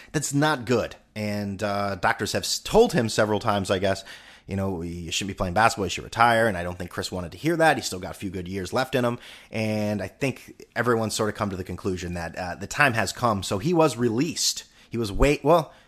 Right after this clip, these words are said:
yeah, but he, he still stands to collect, like, a shitload of money, uh, obviously, because it's the N B A and you, uh, get guaranteed contracts, which,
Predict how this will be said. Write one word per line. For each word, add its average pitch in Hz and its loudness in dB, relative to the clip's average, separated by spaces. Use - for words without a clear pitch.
yeah, 101 0
but 110 2
he, 110 -2
he 156 -6
still 226 -2
stands 151 -4
to 117 -4
collect, - -2
like, 90 -10
a - -20
shitload - -2
of 80 -8
money, 85 -8
uh, 92 -2
obviously, 87 0
because 110 -2
it's 90 -8
the 101 -2
N 95 0
B 110 0
A 98 -6
and 85 -8
you, 85 -10
uh, 85 -6
get 82 -12
guaranteed 87 -10
contracts, - -6
which, - -10